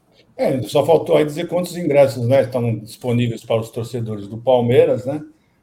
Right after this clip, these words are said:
Mas o preço tá bom. Eu acho que um preço o pessoal não pode reclamar desse preço, oitenta a inteira, quarenta a meia. Eu acho que é um preço bom lá, ahn, para o pessoal de Novo Horizonte, quem for pra lá, é uma boa caminhada,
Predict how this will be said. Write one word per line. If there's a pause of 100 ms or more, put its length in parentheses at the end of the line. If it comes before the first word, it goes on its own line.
(120)
Mas
o
preço
tá
bom.
Eu
acho
que
um
preço
o
pessoal
não
pode
reclamar
desse
preço,
oitenta (460)
a
inteira,
quarenta
a
meia. (260)
Eu
acho
que
é
um
preço
bom
lá, (300)
ahn,
para
o
pessoal
de
Novo
Horizonte,
quem
for
pra
lá,
é
uma
boa
caminhada,